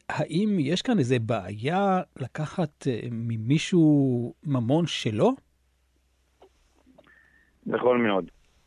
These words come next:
Speaker 2: והשאלה פה היא שאלה כפולה ומכופלת. כי הרי מצד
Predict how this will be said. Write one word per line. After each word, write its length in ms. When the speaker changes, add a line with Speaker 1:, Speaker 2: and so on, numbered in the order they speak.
Speaker 2:
והשאלה 440
פה 160
היא 340
שאלה 760
כפולה 540
ומכופלת. 1040
כי 320
הרי 180
מצד 320